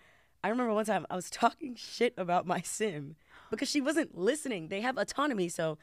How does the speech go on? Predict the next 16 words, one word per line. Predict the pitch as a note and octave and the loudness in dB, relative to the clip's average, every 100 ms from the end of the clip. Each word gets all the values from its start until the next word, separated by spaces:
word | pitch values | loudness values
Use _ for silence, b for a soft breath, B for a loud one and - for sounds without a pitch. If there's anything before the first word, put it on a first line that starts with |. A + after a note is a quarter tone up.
| B B | B B
sometimes | A3 A#3 A3+ | -4 -2 0
they | G#3+ | 0
don't | F#3 | 0
listen | G3+ B3+ F#3+ | -2 -4 -4
to | |
you. | D#3+ D3 D3 b | -4 -4 -8 b
And | - | -10
I | G3 | -8
was | A3 | -8
like, | D#3 - | -12 -12
"Ah, | D#3+ C#3 | -10 -10
she's | - | -10
so | - B3 | -8 -6
stupid." | - - G3+ G#3+ G#2 - b b b | -6 -4 -4 -4 -14 -18 b b b
And | |
I | G3 | -2